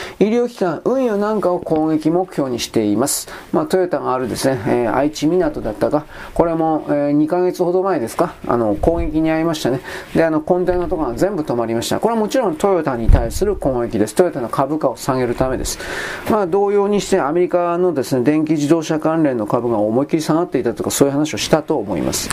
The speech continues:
はい、ちょっと待ってね。はいはい、ほい。今、今タオルとかいろいろ、例によってタオルとかいろいろ畳んでいたのでという言葉です。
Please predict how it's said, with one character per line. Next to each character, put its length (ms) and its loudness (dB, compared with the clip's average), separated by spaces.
は 140 2
い、 80 -8
ち 80 2
ょ 40 6
っ 20 -12
と 100 -6
待 160 -2
っ 20 -12
て 120 -2
ね。 160 0
は 100 0
い 100 -2
は 160 -4
い、 60 -4
ほ 120 0
い。 100 -2
今、 180 2
今 180 -2
タ 160 0
オ 40 0
ル 80 -6
と 80 -4
か 120 -2
い 80 2
ろ 100 2
い 20 0
ろ、 120 -2
例 220 2
に 100 -2
よ 60 0
っ 40 -6
て 140 -4
タ 180 2
オ 60 -2
ル 60 -8
と 100 -8
か 100 0
い 100 2
ろ 120 0
い 40 0
ろ 120 0
畳 440 0
ん 20 2
で 140 0
い 60 -4
た 220 -4
の 140 -2
で 120 0
と 140 -2
い 100 -2
う 40 -4
言 300 0
葉 120 -4
で 100 6
す。 300 -12